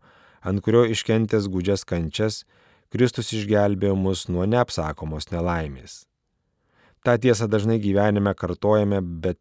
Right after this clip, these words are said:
ten, einant pagerbti to savo likimo medžio, lenkiantis žemai prie išganytojų kojų ir jas dėkingai bučiuojant, ypač gyvai pajuntama,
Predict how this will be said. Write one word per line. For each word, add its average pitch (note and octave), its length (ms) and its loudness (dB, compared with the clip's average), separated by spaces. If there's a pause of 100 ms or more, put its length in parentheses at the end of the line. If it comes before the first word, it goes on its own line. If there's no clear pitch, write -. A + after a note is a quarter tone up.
ten, A2+ 340 2 (500)
einant F#2+ 320 0
pagerbti F#2 480 -2
to F2 160 -4
savo G2 320 0
likimo E2+ 420 -2
medžio, G2 500 -2 (500)
lenkiantis G#2 600 2
žemai G2 280 2
prie G2+ 220 -2
išganytojų F2 560 -2 (100)
kojų G#2 460 2 (340)
ir G2 140 -2
jas A2+ 260 4
dėkingai F#2+ 460 0
bučiuojant, G#2 720 -2 (300)
ypač A2+ 420 -2
gyvai F2 240 0
pajuntama, G2+ 720 -2